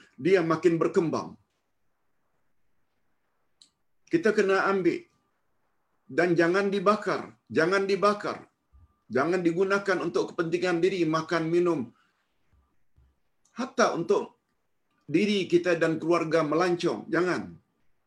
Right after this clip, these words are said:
Tetapi, ah, ini solusi yang beliau buat. Solusi yang beliau buat. Karena datangnya keuntungan enam ribu itu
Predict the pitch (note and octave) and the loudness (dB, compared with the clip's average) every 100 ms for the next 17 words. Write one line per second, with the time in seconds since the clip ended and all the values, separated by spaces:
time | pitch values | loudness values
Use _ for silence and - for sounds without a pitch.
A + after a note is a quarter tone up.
0 | _ - - _ _ _ _ _ _ _ | _ -20 -20 _ _ _ _ _ _ _
1 | - A#2+ C3+ E3 C#3+ - _ G#2 G#2 G#2 | -10 -4 0 2 2 -2 _ -10 -6 -2
2 | D#3 E3 - - - D3 E3 - G#3 E3+ | 0 -2 -4 -12 -2 2 2 2 -4 -4
3 | C#3+ C3+ B2 B2 G2+ F#2+ - - - _ | -4 -2 0 0 -2 -6 -12 -14 -20 _
4 | _ _ _ _ _ _ _ _ - - | _ _ _ _ _ _ _ _ -20 -18
5 | - E3 F#3 F3 A#3 G3 D#3+ C3+ C#3 C3 | 0 2 2 0 0 0 0 2 2 0
6 | A2+ G#2+ - - _ _ _ _ _ _ | 0 -4 -8 -12 _ _ _ _ _ _
7 | _ _ _ _ _ _ _ _ _ _ | _ _ _ _ _ _ _ _ _ _
8 | _ _ _ _ _ _ _ _ _ _ | _ _ _ _ _ _ _ _ _ _
9 | _ _ - C3+ C3 D3 B2+ B2+ - D#3+ | _ _ -6 -2 0 0 0 -2 -2 0
10 | D#3+ D#3 D#3 D#3 D#3+ - _ _ _ - | 0 2 2 0 -2 -8 _ _ _ -4
11 | C3+ C#3 C#3 D3+ D3+ C3+ C3 C#3 B2+ A#2+ | -2 -2 -2 -2 -2 0 0 0 -2 -2
12 | C#3 C#3+ B2+ - A#2 A#2+ A2+ - | -4 -2 -4 -4 -6 -2 -2 -4